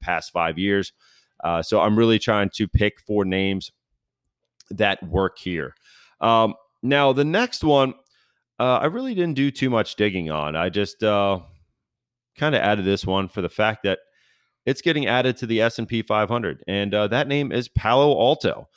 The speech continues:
P A N W, right? So this one did, uh, have a nice run up on Friday, up,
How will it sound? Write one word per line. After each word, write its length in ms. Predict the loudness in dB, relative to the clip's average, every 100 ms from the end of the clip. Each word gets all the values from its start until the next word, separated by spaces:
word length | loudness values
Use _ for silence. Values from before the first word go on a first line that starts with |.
| _ _ _
P 200 | 0 2
A 180 | 4 4
N 140 | 2
W, 480 | 4 2 2 -8 -8 _ _ _ _
right? 260 | 0 0 0
So 140 | 0
this 180 | 0 0
one 200 | -2 0
did, 260 | 0 4
uh, 220 | 4 4 4
have 180 | 2
a 20 | 2
nice 320 | 2 0 0
run 320 | 0 2 2
up 260 | 2 2 2
on 180 | -2 0
Friday, 500 | 0 2 2 2
up, 140 | 0